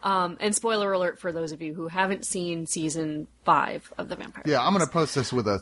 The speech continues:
Speaker 2: s-, their spoilers
Speaker 1: Yeah,
Speaker 2: for all these
Speaker 1: yeah.
Speaker 2: three seasons. Of
Speaker 1: Um, at the end of season four,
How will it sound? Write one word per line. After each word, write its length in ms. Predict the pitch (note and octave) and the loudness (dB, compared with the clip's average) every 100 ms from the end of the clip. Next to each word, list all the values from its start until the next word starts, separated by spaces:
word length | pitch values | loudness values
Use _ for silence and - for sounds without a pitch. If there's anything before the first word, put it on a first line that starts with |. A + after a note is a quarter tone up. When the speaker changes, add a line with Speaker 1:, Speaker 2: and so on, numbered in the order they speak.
| - | -4
Speaker 2:
s-, 140 | - - | -12 0
their 220 | A#2 G2+ | 2 2
spoilers 520 | - A#2 A2+ G#2 G2 | 0 2 4 4 4
Speaker 1:
Yeah, 140 | A#3 F#3+ | 4 4
Speaker 2:
for 40 | G2 | 4
all 140 | G2 | 4
these 120 | F#2 | 2
Speaker 1:
yeah. 80 | G2 | 0
Speaker 2:
three 200 | - F#2 | 0 -2
seasons. 400 | E2+ E2 - D#2 | -4 -8 -8 -10
Of 100 | - | -2
Speaker 1:
Um, 520 | A3 G#3 G3 F#3 F3+ - _ - | 2 4 4 2 -4 -10 _ 0
at 120 | A#3+ | 0
the 120 | B3+ | 2
end 180 | D4 F4+ | 2 4
of 60 | |
season 300 | F4 D#4+ D4 | 4 4 4
four, 600 | C#4+ - E3+ D#3 D#3+ F#3 | 2 2 4 4 4 0